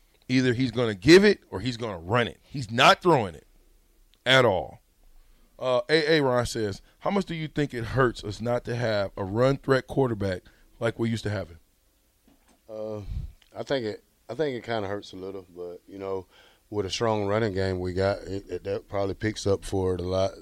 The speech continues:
Speaker 2: So I'm not really concerned about the quarterback running. I'm just worried about Anthony Grant trying to bust loose and get out of there. You know, it's not a big threat. I mean, it's not a problem that Casey doesn't run. He's protecting himself.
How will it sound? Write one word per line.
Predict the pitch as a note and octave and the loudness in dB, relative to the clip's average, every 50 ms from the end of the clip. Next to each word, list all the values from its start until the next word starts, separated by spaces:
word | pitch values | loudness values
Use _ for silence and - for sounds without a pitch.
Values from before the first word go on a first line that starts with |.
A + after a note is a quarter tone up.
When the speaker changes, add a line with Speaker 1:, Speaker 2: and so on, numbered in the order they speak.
| - | -18
Speaker 2:
So | - - - G2+ G2 G2 F#2+ F2 _ - - - - - | -12 -6 -4 -4 -4 -4 -4 -8 _ -16 -20 -20 -16 -10
I'm | A2 A2+ | -4 -2
not | B2 A#2 G#2+ | 0 0 2
really | A2 A2+ A2 G#2+ G2+ | 2 2 2 0 0
concerned | - G2+ - - A#2 A2+ A2+ G#2 | -4 -4 -4 -2 -2 0 0 -2
about | G2 G2+ G2 G2+ - - _ - | 0 -2 -2 -2 -4 -12 _ -14
the | F#2 F#2 F#2 | -14 -12 -12
quarterback | - - A2+ A2 G#2 F#2+ G2 F#2+ F#2+ F2+ | -8 -4 -4 -2 -2 -2 -2 -2 -2 -2
running. | F2+ G2 F#2+ F#2+ G2 | -4 -4 -4 -4 -4
I'm | G2 G2 F#2 | -6 -6 -6
just | F#2+ G2 F#2 - - - - - - - - - - - - - | -8 -10 -10 -10 -16 -20 -20 -20 -20 -20 -20 -20 -20 -20 -10 -4
worried | G#2 G#2 G2+ G2 | 0 0 2 2
about | F#2+ G2 F#2+ F#2+ F#2 | 2 2 2 0 0
Anthony | G2+ G#2 G#2 - G2+ G2 G2 F#2 E2 - _ _ _ - A2 | -2 -4 -4 -4 -4 -6 -6 -6 -8 -10 _ _ _ -12 -6
Grant | G#2 A2 A2 G#2 - | -4 -4 -4 -4 -6
trying | - G2 G2 F#2+ F#2+ | -8 -8 -8 -6 -4
to | F#2 F2 | -6 -6
bust | F2 E2+ F2 G2+ G2+ F#2+ - G2+ | -6 -2 2 2 2 2 0 0
loose | G2 G2 G2 F#2 - | 0 0 0 -2 -4
and | G2 F#2+ F#2 | -6 -6 -4
get | G2 G2 G2 | -2 0 2
out | G2 G2 G2 | 2 2 2
of | F#2+ | 0
there. | G2+ G#2 G#2+ | 0 0 0
You | A#2+ B2 | 0 2
know, | C3 B2+ B2+ | 2 2 2
it's | B2 A#2+ | 2 4
not | B2 B2 A#2+ | 4 4 4
a | A2 | 4
big | A2+ A#2+ A#2+ - | 2 0 0 0
threat. | - - - C3+ C3 A#2 - E2+ F#2 | -4 -10 -6 -4 -2 -2 -2 -4 -4
I | G2 | -4
mean, | A2 A#2 A2+ A#2+ - - | -4 -4 -4 -4 -6 -8
it's | A2+ C3 C3+ | -8 -8 -4
not | C#3+ E3 E3 D3 | 0 0 2 2
a | A2+ F#2 - _ - - _ | 2 0 -2 _ -18 -20 _
problem | - A2 A2+ B2+ C#3 B2 G#2+ | 0 4 6 6 6 4 2
that | G2 F2+ - | -2 -2 -2
Casey | G#2+ G#2 G2 F2+ G#2 | -2 -2 -2 -4 -4
doesn't | G2 G2 F#2+ F#2 F#2 | -4 -4 -2 -2 -4
run. | F#2+ G2 G2+ G2+ G2+ | -4 -2 -2 0 0
He's | G#2 G2+ F2+ | 0 -2 -4
protecting | - - - A#2+ B2 A#2+ G#2+ G2+ | -8 -6 -2 -2 -2 -2 -2 -6
himself. | F#2 F#2 - - G2+ G2 F#2+ F2 - | -8 -8 -6 -6 -4 -4 -4 -4 -8